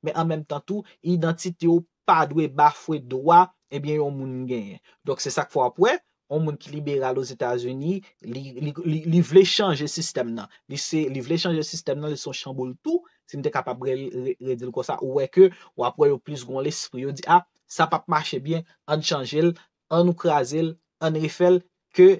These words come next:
konsèvatè yo menm, yo pa renmen, paske yo panse ke, ebyen, le chanjman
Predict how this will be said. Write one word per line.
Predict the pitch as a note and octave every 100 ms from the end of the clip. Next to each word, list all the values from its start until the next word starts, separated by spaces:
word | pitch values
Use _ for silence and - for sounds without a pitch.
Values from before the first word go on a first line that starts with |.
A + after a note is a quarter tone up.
| -
konsèvatè | - D3+ D3 D3+ D3+ C#3
yo | D3
menm, | D#3 D3+ _ C3+
yo | B2+ -
pa | C#3+
renmen, | C#3 D3+
paske | D3 C3 D3+
yo | C#3 C3 C3+ C3
panse | C#3 C#3 B2+
ke, | E3+ F3 - -
ebyen, | - C#3+ C#3
le | D#3
chanjman | - D#3+ D3+ C3+ D3 D#3